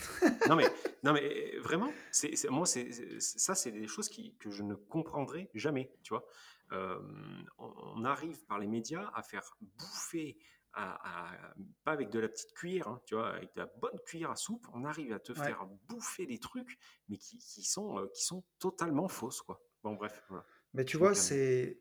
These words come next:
Speaker 1: on, on, on pourrait <laughs> débattre, mais, enfin, on est d'accord, mais tu vois, ça me fait penser au podcast que j'avais enregistré sur Une vie de liberté, sur mon, mon autre podcast où je suis tout seul,
Speaker 2: Mhm.
Speaker 1: et où là, en l'occurrence, j'étais accompagné d'Emeric Young,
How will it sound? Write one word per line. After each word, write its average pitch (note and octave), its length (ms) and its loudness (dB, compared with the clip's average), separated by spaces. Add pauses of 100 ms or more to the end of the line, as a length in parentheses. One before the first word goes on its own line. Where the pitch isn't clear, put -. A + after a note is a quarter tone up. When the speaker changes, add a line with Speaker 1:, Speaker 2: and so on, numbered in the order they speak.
(160)
Speaker 1:
on, C3+ 80 -4
on, D3+ 560 -6
on B2 60 -4
pourrait D3 320 2
<laughs> F3+ 400 12
débattre, - 100 0
mais, F3 220 8 (360)
enfin, D#3 280 12 (360)
on D3+ 120 4
est D#3 60 8
d'accord, F3+ 360 12
mais C#3+ 120 4
tu - 80 -4
vois, F#3+ 140 10
ça F#3+ 160 4
me D#3+ 40 4
fait E3 140 2
penser F3 320 2
au D#3 60 6
podcast F#3 500 4
que C#3 80 -4
j'avais C3 260 0
enregistré D3+ 600 0
sur C#3 340 -2
Une D3+ 160 2
vie C#3 100 -2
de C3 60 -4
liberté, C#3+ 420 4
sur C3+ 200 -2
mon, A#2+ 260 -4 (120)
mon A#2 240 -8
autre B2 120 -8
podcast E3 380 0
où D#3 40 -8
je B2+ 60 -6
suis B2+ 80 -12
tout C#3+ 120 -12
seul, G3 220 0 (200)
Speaker 2:
Mhm. A#2 240 4
Speaker 1:
et - 20 0
où D3 80 2
là, F3+ 140 12
en D#3 80 8
l'occurrence, D3+ 460 2
j'étais C3 160 0
accompagné D3 560 0
d'Emeric C#3+ 420 0
Young, G#3+ 320 2